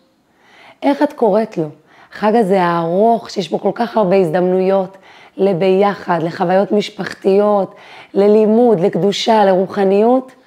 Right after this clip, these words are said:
או החג הזה שלא נגמר וצריך כל הזמן להעסיק את כולם, וכולם רעבים, וצריך להאכיל אותם? מה הפה שלך סח על חג הפסח, ועל עצמך בחג הפסח, ואיך זה קשור בכלל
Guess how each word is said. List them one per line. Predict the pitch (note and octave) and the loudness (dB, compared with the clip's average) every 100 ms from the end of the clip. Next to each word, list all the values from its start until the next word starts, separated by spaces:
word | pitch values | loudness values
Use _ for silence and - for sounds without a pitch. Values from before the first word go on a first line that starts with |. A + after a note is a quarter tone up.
| _ _ _ _ | _ _ _ _
או | G3 F3 | -2 -2
החג | - G#3 G3+ | -2 -2 0
הזה | G3+ F#3+ | 0 -2
שלא | - F3+ F#3+ | -2 -2 0
נגמר | F#3 D3 E3 F#3 F#3 F3 | -2 -2 -4 -2 -2 -2
וצריך | F3 F3+ F#3+ - | -4 -6 -6 -6
כל | G3 | -4
הזמן | F#3 F#3 F#3 | -2 -2 -2
להעסיק | F#3 F3+ - A3 A3 | -4 -8 -6 -6 -6
את | - | -8
כולם, | A3 F#3 E3 D#3+ | -4 -2 -2 -4
וכולם | E3+ G3+ G3+ G3+ | -4 -2 0 0
רעבים, | G#3 G3+ F3 A3+ A3 F3+ - - - - F3+ | -2 -2 0 2 2 0 -10 -20 -20 -12 -6
וצריך | F#3 G#3+ G#3+ A3 | -2 0 0 0
להאכיל | G#3+ F3+ - A#3 | -2 -2 0 2
אותם? | A#3 A3+ F#3 E3+ E3 _ _ _ _ - | 0 -2 -6 -6 -8 _ _ _ _ -4
מה | A3 B3+ | -2 -2
הפה | - A3+ A#3 | -4 -4 -4
שלך | - F#3+ F3 F#3+ - - _ _ _ | -4 -2 0 -2 -6 -18 _ _ _
סח | - - G3 G3+ - - _ _ - - | -16 -4 -4 -4 -14 -20 _ _ -20 -12
על | D3+ | -10
חג | - E3+ | -4 -4
הפסח, | E3 E3 E3+ D3 F3+ D3 - | -4 -8 -12 -10 -14 -14 -10
ועל | F3 F#3 E3+ | -2 0 0
עצמך | E3 - F#3 G3+ F#3 | -4 -4 -2 -2 -4
בחג | D3+ F3+ D#3+ | -8 -6 -8
הפסח, | D#3+ E3+ D#3 E3+ - - - - F3+ | -8 -12 -12 -14 -18 -20 -20 -12 -4
ואיך | A#3 A#3 | -2 0
זה | G#3 | -2
קשור | G#3 - F#3+ | -2 -4 -2
בכלל | D3+ - E3+ E3 | -2 -4 -4 -4